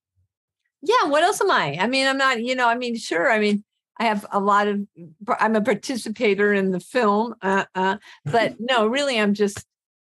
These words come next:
Speaker 1: another one of the actresses. And it was really w-, a great group. And we were all just kind of loose because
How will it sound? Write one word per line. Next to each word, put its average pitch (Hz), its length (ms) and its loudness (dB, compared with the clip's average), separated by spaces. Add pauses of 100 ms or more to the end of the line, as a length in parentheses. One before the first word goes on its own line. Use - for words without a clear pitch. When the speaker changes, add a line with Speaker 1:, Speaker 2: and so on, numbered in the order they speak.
(100)
Speaker 1:
another 220 360 -2
one 254 220 -2
of 233 100 -2
the 214 180 0
actresses. 175 800 -4
And 190 120 -2
it 180 80 -2
was 196 200 -4
really 185 480 -2 (100)
w-, 185 200 -2
a 170 60 0
great 175 420 -2
group. 180 420 -2 (100)
And 180 300 -2 (240)
we 208 120 2
were 185 160 0
all 180 460 2
just 208 300 -6
kind 208 200 -2
of 202 80 0
loose 202 540 -4 (120)
because 180 640 -4